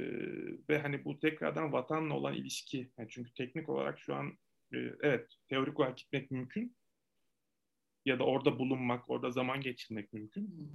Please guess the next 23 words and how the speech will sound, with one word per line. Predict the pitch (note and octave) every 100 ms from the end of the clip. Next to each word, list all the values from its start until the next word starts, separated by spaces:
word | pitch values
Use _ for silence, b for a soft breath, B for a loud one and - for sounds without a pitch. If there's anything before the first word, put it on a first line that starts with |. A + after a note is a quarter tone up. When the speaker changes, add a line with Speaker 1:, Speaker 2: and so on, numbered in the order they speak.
| - _ _ _ _ _
Speaker 1:
bir | -
şekilde. | - A2+ - G#2+ G#2 - _ _ _ _ -
Ama | B2 B2+
bu | C3
çok | D#3+ D#3
yeri | - - A#2+ C3+ D3+
geliyor, | C#3 C#3 C#3
tehlikeli | B2 B2 - C#3+
olabiliyor | D3+ D3+ D#3 D#3 D3+
bir |
aktivist | D3+ D3+ E3 D3+ -
için. | D3 D3 D3+ _ -
Veyahut | C#3 C3+ -
da | D3+
sadece | D#3+ D#3+
oraya | D#3 D3
gitmek | D3 D3 D#3 D3+
isteyen | - C#3 B2+
bir | B2
insan | B2+ D3+ C#3+
için | - D#3
çok | - D3+
masraflı. | C3+ C3 - B2+ - -